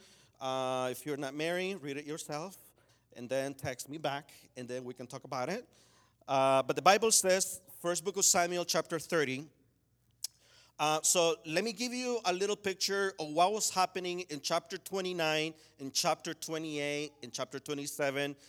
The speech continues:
before chapter thirty. So David, at this time in his life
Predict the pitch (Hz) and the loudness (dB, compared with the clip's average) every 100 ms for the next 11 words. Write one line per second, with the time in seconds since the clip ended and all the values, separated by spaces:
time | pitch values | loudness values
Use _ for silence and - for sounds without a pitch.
0 | - - 131 139 - 202 220 220 160 - | -20 -10 -8 -6 -2 2 2 2 0 0
1 | 131 - 131 120 107 104 - - - - | -8 -6 -4 -4 -4 -12 -16 -16 0 2
2 | 190 156 139 202 233 262 180 175 180 185 | 2 0 2 6 6 4 2 2 2 -2
3 | 175 - _ _ 151 143 185 240 - 240 | -14 -20 _ _ 0 2 4 4 4 4
4 | 233 214 214 208 180 165 175 | 4 2 0 2 8 8 8